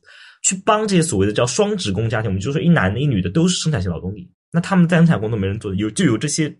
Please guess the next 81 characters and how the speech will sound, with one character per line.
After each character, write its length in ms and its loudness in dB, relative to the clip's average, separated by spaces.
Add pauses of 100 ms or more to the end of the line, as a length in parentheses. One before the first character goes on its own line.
就 100 0
转 240 0
嫁 120 0
给 120 -2
了 80 2
这 100 -2
些 100 -2
第 120 -2
三 120 2
世 120 -4
界 100 -2
的 80 -2
女 140 0
性 160 -10
劳 100 -6
工。 160 -20 (560)
那， 160 -16 (380)
那 100 -8
么 60 -4
现 100 2
在 60 6
也 240 2
越 160 2
来 80 4
越 80 4
多 100 -2
开 120 -2
始 100 -4
有 40 0
男 200 2
性 180 -2
的 100 -10 (520)
这 80 -8
个 100 -4
劳 200 0
工 120 -2
来 120 -2
从 180 0
事 160 -4
这 100 -6
个 160 -10 (760)
再 100 -4
生 100 0
产 120 -2
工 120 -6
作， 100 2
但 60 4
是 280 2
一 40 4
个 80 4
核 240 2
心 220 4
转 160 2
变 160 0
就 80 -4
是 180 -10 (220)
这 140 4
个 80 4
原 180 4
来 160 4 (100)
他 140 0
们 80 4
本 100 2
来 80 4
想 140 -2
白 180 0
嫖 160 -2
的 60 0
东 140 -4
西 80 -4
呢， 120 -6 (420)
因 120 2
为 60 6
现 120 2
在 60 4
没 140 0
办 100 -2
法 60 -4
白 120 -6
嫖 220 -12
了， 100 -20